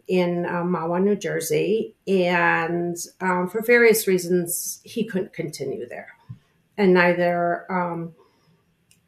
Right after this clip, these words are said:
he, it was just time for him to leave. And, um, that was a big upheaval, but it was something, you know, that we had to do. So we went to one of,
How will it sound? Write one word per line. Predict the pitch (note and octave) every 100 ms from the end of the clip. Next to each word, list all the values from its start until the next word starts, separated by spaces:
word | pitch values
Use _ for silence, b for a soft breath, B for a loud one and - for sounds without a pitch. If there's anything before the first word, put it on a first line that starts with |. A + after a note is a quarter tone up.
| -
he, | B3+ - G#3+ B3 A#3+ -
it |
was | G#3+ A3+
just | A3 -
time | G3 F3+
for | F3+
him | E3+ F3 D#3
to | -
leave. | E3 - - - B B B B B _ -
And, | G#3 G3 F#3+ F#3 F3+ F#3 F3+ F3+ F#3 F#3+ F#3 - _
um, | G3 F#3 F3+ F3+ F3+ F3 -
that | G3 E3+
was | F#3+ F#3+
a |
big | F3+ E3+ E3+
upheaval, | D#3 - - D#3 D#3 G3 A#3+ - _
but | E3+ D#3+
it | E3
was | E3+ -
something, | D#3 D#3 E3+ E3+ D#3+ -
you | F3+
know, | E3 D#3+
that | D#3+
we | D#3+
had | D#3+ E3
to | A3+
do. | F3+ D3+ F3+ B B B B
So | - - G#3
we | F#3+ F#3
went | F3+ G#3 G#3 G3+ - - -
to | G#3+ F#3+ F#3 F3+ F3 F3
one | F#3 F#3
of, | F3 -